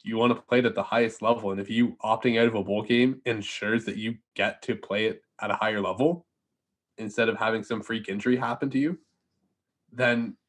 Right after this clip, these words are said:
<laughs> go and play it at a higher level. Like, for the love of the game, like, are we saying Jamar Chase and Micah Parsons don't love the game of football? Because those guys both didn't play in their final year, not just a bowl game, year of collegiate football.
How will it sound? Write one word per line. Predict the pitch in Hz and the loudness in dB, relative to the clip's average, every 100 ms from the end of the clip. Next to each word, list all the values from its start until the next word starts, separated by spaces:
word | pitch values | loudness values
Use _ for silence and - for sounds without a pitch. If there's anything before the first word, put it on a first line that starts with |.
| _ | _
<laughs> | - - | -14 2
go | 165 156 - | 4 6 8
and | 196 131 | 6 6
play | 139 170 | 4 6
it | 165 | 6
at | 147 | 4
a | |
higher | 123 156 156 | 6 6 8
level. | 123 165 131 98 - - - - | 8 6 4 -2 -6 -20 -20 -4
Like, | 127 120 | 0 0
for | - 135 | 2 4
the | |
love | 131 147 | 8 8
of | 147 | 6
the | 123 | 6
game, | 127 151 | 6 8
like, | 120 107 104 - - - - | 6 4 0 -12 -20 -12 4
are | 117 | 8
we | 135 | 8
saying | 131 131 139 | 10 8 8
Jamar | 131 117 120 | 8 8 8
Chase | 127 117 123 | 6 4 4
and | 107 | 2
Micah | 110 110 | 2 2
Parsons | 107 104 104 123 117 | 2 2 4 2 6
don't | 110 104 | 4 4
love | 110 104 | 2 2
the | 110 | 2
game | 104 104 | 2 0
of | 95 | 0
football? | 95 113 131 | 0 2 2
Because | 143 120 101 95 _ - | 0 0 -2 -2 _ 0
those | 113 147 | 4 6
guys | 147 110 104 | 6 4 4
both | - 113 107 - | 4 2 2 0
didn't | 127 123 95 | 2 2 2
play | 117 135 | 4 4
in | 123 | 4
their | 101 | 0
final | - 113 110 | 2 2 2
year, | 98 101 131 127 92 - _ - | -2 6 8 8 4 -8 _ 2
not | 139 165 | 2 4
just | 170 | 2
a | 127 | 6
bowl | 120 | 6
game, | 123 98 92 - | 6 4 0 -6
year | 98 98 104 123 123 87 - | -10 -4 6 8 8 4 -4
of | 101 | -10
collegiate | - 113 104 98 | -2 0 0 2
football. | - 127 95 90 90 | 2 2 2 0 -2